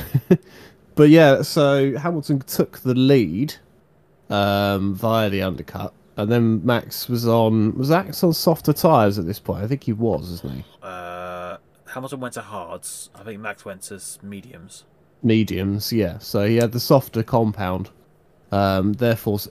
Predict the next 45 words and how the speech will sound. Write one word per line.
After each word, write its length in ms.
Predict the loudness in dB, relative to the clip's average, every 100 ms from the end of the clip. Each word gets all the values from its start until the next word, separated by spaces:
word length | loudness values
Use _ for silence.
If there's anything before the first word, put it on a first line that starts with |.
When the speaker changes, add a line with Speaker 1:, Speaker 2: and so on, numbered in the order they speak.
| -2
Speaker 1:
i-, 60 |
again, 560 | -2 -2 -4 -4 -4 -4
uh, 80 | -6
like 180 | -4 -4
we 80 | -4
said 180 | -4 0
earlier, 360 | 0 2 0
in 200 | 2 0
theory, 460 | 2 0 2 0 -2
slightly 440 | -2 4 6 6
more 200 | 6 4
pace 600 | 2 0 0 -2 -4 -10 -6
as 160 | -4 -2
well 480 | 0 0 -2 -4 -2
as 160 | -2 -2
being 400 | -2 0 2 0
a 160 | -2 -4 0
Max 340 | 0 0 -4
Verstappen 680 | -6 -4 -4 -2 -2 -2 -4
and 300 | -8 -8 -8
therefore 360 | -8 -8 -12
very 260 | -10 -10 -8
quick. 360 | -4 -4 -4 -16 -20 -20 -20 -6
Um, 540 | 0 2 4 4 2 -2 _ _ -12
Speaker 2:
But 100 | -12
as 120 | -10
we 60 | -14
said 160 | 0
Speaker 1:
then 400 | 6 8 10 10 8
Speaker 2:
before, 160 | 4 -8
it, 80 | -20 _ _
uh, 160 | -10 -8
medium 380 | -6 -4 -4 -6
tyres 320 | -10 -10 -10
do, 240 | -10 -10
in 100 | -10
theory, 480 | -12 -10 -10 -12 -16 -14
run 200 | -10 -10
out 180 | -10 -10
faster. 420 | -12 -12 -16 -18
They 140 | -16
have 160 | -14 -12
their 160 | -10 -8
big 260 | -10 -10
peak 360 | -10 -10 -10 -16